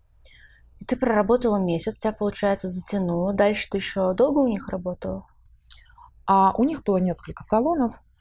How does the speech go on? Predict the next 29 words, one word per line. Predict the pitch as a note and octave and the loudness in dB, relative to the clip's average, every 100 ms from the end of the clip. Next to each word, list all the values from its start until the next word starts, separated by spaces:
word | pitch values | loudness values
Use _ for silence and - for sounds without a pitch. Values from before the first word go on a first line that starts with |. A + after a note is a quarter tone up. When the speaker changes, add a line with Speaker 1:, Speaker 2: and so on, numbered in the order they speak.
| _ | _
Speaker 1:
Мгм. | G#3+ G#3+ G#3+ A3 | -4 -2 -4 -6
Speaker 2:
Я | - G#3 | 2 2
Speaker 1:
Ну, | G3 | 2
Speaker 2:
начала | F3 F3 E3+ | 0 2 4
Speaker 1:
это, | F3+ | 4
ну, | C#4+ | 4
Speaker 2:
с | C#4 - | 2 0
Speaker 1:
с-, | |
Speaker 2:
их | G3+ G3 | 0 4
Speaker 1:
под | A#3+ | 4
салоном | F#3 B3+ E4 E4+ | 6 6 6 4
ты | F4+ | 2
Speaker 2:
основного. | |
Speaker 1:
подразумеваешь, | D#4 C4 A#3+ A#3+ A#3+ A#3+ | 2 0 -2 -2 -2 -2
как | G#3+ G3+ | -8 -6
бы, | G3 - | -6 -6
грубо | G3+ G3 | -8 -6
говоря, | G3 F#3 | -4 -4
квартиру, | F#3 G3 - E3+ D#3 | -2 -4 -4 -8 -8
да? | D3 A3+ E4+ _ - _ _ | -4 -6 -8 _ -20 _ _
Speaker 2:
Нет, | G#3 G#3 E3+ E3+ - - _ | 2 4 4 2 -2 -12 _
это | E3 D#3+ E3+ | 0 4 2
отдельное | G3+ G#3 F3+ E3+ E3+ F3+ | 2 2 2 4 2 0
помещение, | G#3 G#3 B3+ - F3+ G3 A#3 F3+ E3+ | 0 -2 0 0 0 2 2 0 -2
ну, | G3 G#3 D#3+ | 0 2 2
в | C#3+ | 0
доме, | D3+ D3+ F#3+ D4+ | 0 2 2 0
в | A3+ | -2
жилом. | G3+ G3 E3 D3+ | 0 2 0 -2